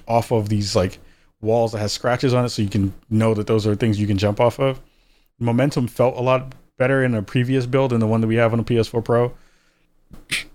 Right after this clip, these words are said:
So some of that stuff is weird. Um, Kamala feels really great. She's the best feeling Avenger in, in the game so far. Uh, she's just wacky. She has really good,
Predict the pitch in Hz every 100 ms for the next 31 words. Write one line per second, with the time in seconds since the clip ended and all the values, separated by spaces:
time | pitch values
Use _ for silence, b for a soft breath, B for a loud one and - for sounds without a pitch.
0 | _ _ - 143 123 135 131 123 131 123
1 | 113 127 135 135 - _ _ _ _ _
2 | _ _ _ - - - 120 117 107 98
3 | - 123 143 156 156 - 123 98 107 123
4 | 123 117 120 117 156 131 117 110 107 -
5 | - 107 117 131 143 143 147 156 151 151
6 | 151 147 151 151 147 147 147 156 151 160
7 | 156 156 - b b b b _ _ 127
8 | 127 120 113 107 104 110 135 120 107 107
9 | 110 - 123 123 120 135 127 117 120 104
10 | 113 117 113 117 120 117 110